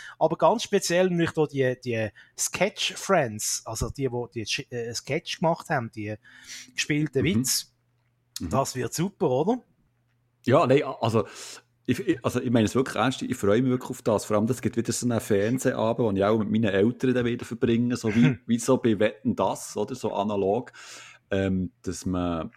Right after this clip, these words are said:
Speaker 2: ja, eben, das ist so eine, also Benissimo ist, ist so eine klassische Samstagabendshow gewesen.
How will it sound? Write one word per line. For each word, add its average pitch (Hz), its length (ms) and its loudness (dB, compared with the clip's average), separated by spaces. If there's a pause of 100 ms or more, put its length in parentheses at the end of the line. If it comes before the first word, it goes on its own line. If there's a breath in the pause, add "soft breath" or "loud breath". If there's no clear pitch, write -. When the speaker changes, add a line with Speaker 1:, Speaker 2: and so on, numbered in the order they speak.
(140)
Speaker 2:
ja, 123 260 2
eben, 147 120 0
das 120 160 -4
ist - 140 -10
so - 80 -4
eine, 95 240 -2 (420)
also - 160 -10
Benissimo 101 520 -2
ist, - 300 -6
ist - 140 -16
so - 120 -8
eine 98 120 -4
klassische - 760 -8
Samstagabendshow 113 1300 -4
gewesen. 127 440 -4